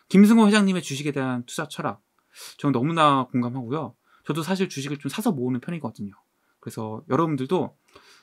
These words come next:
자신의 투자 철학과 김승호 회장님이 말씀하시는 투자 철학을 한번 비교해 보시면서 한번 투자 철학을 한번,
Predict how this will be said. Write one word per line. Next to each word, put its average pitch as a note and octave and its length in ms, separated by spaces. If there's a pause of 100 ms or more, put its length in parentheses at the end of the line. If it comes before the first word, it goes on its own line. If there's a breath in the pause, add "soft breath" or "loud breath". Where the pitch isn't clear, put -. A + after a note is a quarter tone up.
자신의 F#3 460
투자 G#3+ 200
철학과 F#3 560 (800)
김승호 D3 400
회장님이 D3 320
말씀하시는 B2 580
투자 F#3 180
철학을 F3 240
한번 D#3 180
비교해 C3+ 280
보시면서 A#2+ 600 (440 soft breath)
한번 D#3+ 200
투자 F#3+ 280
철학을 F#3+ 420
한번, E3 380